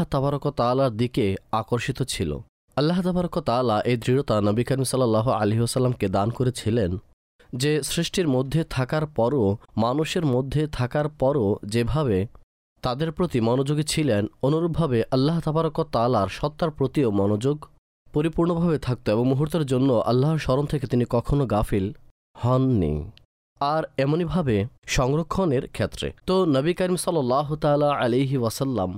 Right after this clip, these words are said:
প্রদত্ত কোরআনের সংরক্ষণ করেছেন, যে ওহী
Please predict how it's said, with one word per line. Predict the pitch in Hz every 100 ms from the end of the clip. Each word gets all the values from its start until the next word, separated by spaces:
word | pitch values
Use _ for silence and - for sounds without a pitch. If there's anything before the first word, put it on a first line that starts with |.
| - _ _ -
প্রদত্ত | 143 139 151 180 170
কোরআনের | 139 131 143 113 - -
সংরক্ষণ | - 117 123 - 147
করেছেন, | 143 135 127 120 113 - _ _ -
যে | 131 160 135
ওহী | 143 147